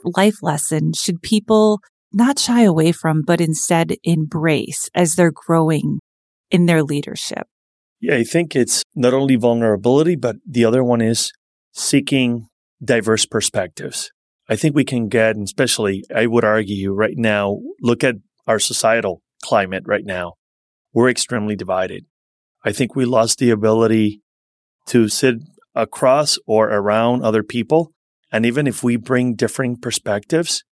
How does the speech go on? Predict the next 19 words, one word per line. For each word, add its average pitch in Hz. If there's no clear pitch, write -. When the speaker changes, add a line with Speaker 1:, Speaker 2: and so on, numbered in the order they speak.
Speaker 2:
we 139
don't 220
have 147
to 139
agree 131
on 104
everything, 92
right? 104
We 131
can 175
agree 123
to 127
disagree, 110
but 110
we 127
have 170
lost 123
the 120
ability 107